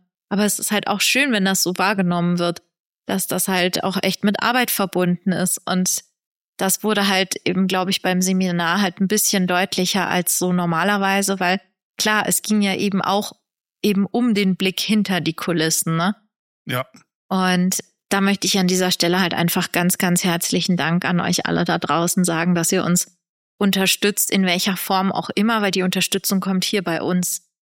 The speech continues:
Speaker 1: sehr an. Also die spüren wir und, und wissen das zu schätzen und, und, äh, bauen auch damit und darauf und gehen damit dann halt auch wirklich gestärkt in ein neues Jahr, weil wir wissen,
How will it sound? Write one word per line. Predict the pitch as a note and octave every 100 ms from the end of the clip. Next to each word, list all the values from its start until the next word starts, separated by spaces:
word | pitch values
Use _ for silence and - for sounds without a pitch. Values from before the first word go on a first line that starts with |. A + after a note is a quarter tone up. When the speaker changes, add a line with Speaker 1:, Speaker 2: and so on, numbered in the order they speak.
| _ _
Speaker 1:
sehr | G#3+ F3+ G#3+ G3 G3
an. | F3 E3+ D#3+ _
Also | G3 F#3+ F3+ F3 _ -
die | G3+
spüren | - A3+ D4 A#3
wir | A3 A3 A3+ -
und, | G3+ F#3+ - _ _ _ _ _ _ _
und | -
wissen | F#3+ G3+ G#3+
das | F#3+ -
zu | -
schätzen | G3 G3+ G3 - G3+ F#3+
und, | D#3+ F3+ F3+ F3
und, | - F3+ F3 F3 - -
äh, | C3+ - _ _ _
bauen | E3+ F3 G#3+ A#3
auch | - G3+ - - _ -
damit | F#3+ F#3 G#3+ A#3+ - -
und | G3+ G3+ -
darauf | F#3+ E3+ E3+ F3+ G#3+ - _ _ _ _ _
und | - F#3+ -
gehen | F#3+ F3+
damit | F3 D3+ E3+ F#3
dann | F3+ F3
halt | F3+ -
auch | E3+
wirklich | F3+ - F#3 -
gestärkt | F#3 E3+ - D#3+ E3+ F3+
in | F3
ein | E3+
neues | E3+ E3+ E3+ -
Jahr, | D#3+ D#3 F3
weil | F3 E3+
wir | F3
wissen, | F3 - F3+ F3+